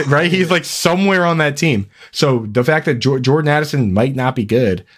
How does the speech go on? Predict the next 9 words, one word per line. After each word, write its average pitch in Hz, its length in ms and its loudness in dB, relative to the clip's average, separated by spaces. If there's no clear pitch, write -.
the, 113 100 2
just 127 460 -2
that 139 200 2
alone 113 600 0
compared 113 500 -4
to, 101 400 0
like, 98 340 -4
Ayuk 120 540 2
and, 107 440 -2